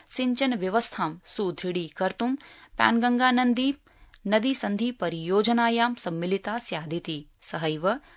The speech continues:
नागपुर मुम्बई समृद्धि एक्सप्रेसवे इति यवतमाल जनपदस्य उमरखेड पर्यन्तं संवर्धयिष्यते। गृहमन्त्री ह्यः यवतमाल जनपदे महायुति प्रत्याशिभ्यः एकं जनसमागमं सम्बोधयन्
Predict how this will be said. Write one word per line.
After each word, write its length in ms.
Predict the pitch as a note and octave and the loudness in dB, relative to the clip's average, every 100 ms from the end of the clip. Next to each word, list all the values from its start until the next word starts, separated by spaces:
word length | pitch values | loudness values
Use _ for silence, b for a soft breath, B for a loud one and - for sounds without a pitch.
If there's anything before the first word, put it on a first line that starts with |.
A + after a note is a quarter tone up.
| B | B
नागपुर 720 | F3 F3+ G3 A3+ A3+ B3 C4 - | 0 4 4 2 0 0 0 -2
मुम्बई 440 | F3+ G#3 G#3 A3+ B3 | 0 0 2 0 -2
समृद्धि 680 | - F3 F#3+ G3+ A#3 B3 - | -2 -2 0 -2 -2 -4 -4
एक्सप्रेसवे 760 | F3+ - - F#3 - G#3+ E3+ b b b - | -6 -6 -6 -6 -4 -2 -2 b b b -6
इति 320 | F#3+ F#3+ B3 B B F#3+ | -4 -4 -4 B B 0
यवतमाल 640 | G#3+ A#3+ B3 A#3+ A#3+ B3 | 2 2 2 2 4 2
जनपदस्य 840 | F3 F3+ G#3+ G#3 G3+ G#3+ - B3 - | -2 -2 -2 -2 -2 -4 -2 -4 -2
उमरखेड 560 | F3+ F3 F3+ - A3 G#3 - | -4 -4 -4 -4 -4 -2 -2
पर्यन्तं 580 | F3 F#3+ G#3 - D#3+ D3+ b b | -2 -2 -4 -4 -6 -6 b b
संवर्धयिष्यते। 1120 | - G3 F3+ D#3+ D3+ F#3+ F3+ - E3 F3 E3 - _ b b b b - | -4 -2 0 -2 -4 -6 -4 -4 -4 -4 -6 -8 _ b b b b 2
गृहमन्त्री 520 | A#3+ C4 C4 C4 C#4+ | 6 6 4 4 0
ह्यः 260 | A3 G#3 A#3 | 0 0 -2
यवतमाल 680 | F#3 F3 F3+ F3 F3 E3+ | -2 -2 0 0 0 0
जनपदे 580 | D3+ F#3 G#3 A3 G#3 C4+ B B B | -2 -2 2 2 2 -2 B B B
महायुति 580 | F#3+ G3+ A3 A3+ A#3 B3+ | 2 4 4 0 -2 -6
प्रत्याशिभ्यः 1000 | B3 E3+ - E3 D#3+ - G#3 - F#3+ D3+ - b b G3+ | -4 -6 -4 -4 -2 -2 -6 -4 -2 -4 -10 b b -2
एकं 420 | F#3 - F3 A#3 b b b | 0 0 -2 -4 b b b
जनसमागमं 1040 | D#3+ G#3 B3 C4 F#3 F3+ E3+ F#3+ G#3 D#3 | 0 2 4 0 -2 0 2 2 0 -2
सम्बोधयन् 760 | - - E3 E3 F#3 F3+ F#3+ A#3 | -6 -8 -6 -2 -2 -2 -4 -6